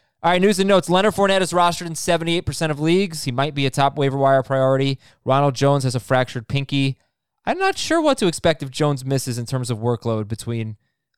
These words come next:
probably McCoy and Fournette mostly, uh, but I don't know how you'd leave him unrostered,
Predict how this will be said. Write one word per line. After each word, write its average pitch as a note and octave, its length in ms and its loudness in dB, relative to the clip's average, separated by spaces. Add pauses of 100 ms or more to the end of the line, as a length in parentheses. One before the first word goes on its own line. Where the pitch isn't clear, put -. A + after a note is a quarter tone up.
(220)
probably G3+ 360 2
McCoy C#3 480 2
and B2 80 -2
Fournette A#2 480 -2
mostly, B2 560 -4 (600)
uh, A#2+ 180 -4
but B2+ 400 2 (500)
I - 40 -10
don't D#3 140 -6
know D#3 60 0
how C#3 120 4
you'd B2+ 180 2
leave B2 160 -2
him A#2+ 140 -4
unrostered, G#2+ 640 -4